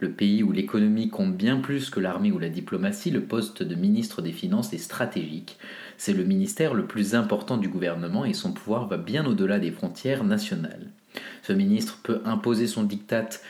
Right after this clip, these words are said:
au reste de la zone euro comme le f-, comme l'a fait dans le passé Wolfgang Schäuble, euh, avec le, la Grèce au moment de la crise de la dette. Christian Lindner est d'ailleurs un peu,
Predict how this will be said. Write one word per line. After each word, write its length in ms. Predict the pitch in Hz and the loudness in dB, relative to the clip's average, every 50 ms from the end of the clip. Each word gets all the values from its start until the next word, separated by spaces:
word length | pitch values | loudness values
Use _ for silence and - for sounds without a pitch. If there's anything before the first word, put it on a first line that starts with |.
| - - - | -16 -8 -4
au 120 | 95 87 | -4 -4
reste 360 | - - 120 120 - - - | -2 0 -2 -2 -2 0 0
de 140 | 104 92 92 | 2 2 2
la 160 | 90 90 92 | 2 0 0
zone 180 | 90 95 92 92 | 0 -2 0 0
euro 220 | 98 95 107 113 | 2 2 2 0
comme 240 | 110 - 101 90 92 | 0 0 -2 0 0
le 80 | 92 92 | 0 -2
f-, 320 | - - - - - - | -4 -8 -14 -20 -20 -8
comme 160 | - 107 92 | -4 -2 -2
l'a 100 | 92 90 | 0 -2
fait 180 | - - - 113 | -2 0 0 0
dans 120 | 101 90 | 2 0
le 60 | 90 - | 0 -2
passé 460 | - 95 - - - - 104 101 - - - - - | -2 -4 -4 -2 0 0 0 0 0 -4 -6 -2 0
Wolfgang 440 | 110 107 98 101 110 104 101 101 - | 0 2 2 2 2 2 2 2 0
Schäuble, 520 | - - - 131 131 127 147 160 190 - - - - - - - | -2 -2 -2 -2 -2 0 0 -2 -2 -2 -4 -8 -14 -16 -10 -6
euh, 160 | 92 90 90 90 | -4 0 0 0
avec 280 | 90 92 92 - - | 0 0 -2 -2 -4
le, 440 | 101 90 90 87 87 87 87 87 87 | -4 -2 -2 0 -2 -2 -2 -4 -4
la 120 | 85 82 | -4 -4
Grèce 560 | 85 - - 131 147 143 - - - - - - - - - - - | -4 -2 -2 0 0 0 -4 -8 -10 -12 -16 -20 -20 -20 -20 -8 -6
au 80 | 101 90 | -4 -2
moment 300 | 90 87 95 113 131 123 | -2 0 2 2 2 2
de 100 | 101 87 | 2 0
la 100 | 82 85 | 0 -2
crise 340 | - - - 147 143 123 107 | -4 -4 -4 -4 -2 0 2
de 60 | 98 | 0
la 140 | - 78 - | 0 0 -4
dette. 340 | - - - - - - - _ _ _ _ - | -6 -12 -18 -20 -20 -20 -20 _ _ _ _ -4
Christian 280 | - 110 104 104 113 107 | -2 -2 -2 2 4 4
Lindner 460 | 104 104 101 101 104 104 104 104 101 104 - - - - - - _ _ - | 6 6 6 6 6 6 4 4 2 0 -2 -8 -16 -20 -20 -20 _ _ -4
est 280 | 117 113 104 95 98 98 | 0 2 4 4 4 2
d'ailleurs 560 | 95 101 98 95 95 101 101 101 98 - 92 | 2 2 2 2 4 4 2 2 2 0 -2
un 80 | 90 90 | -4 -4
peu, 400 | 87 - - 113 117 113 110 | -4 -4 0 2 2 2 0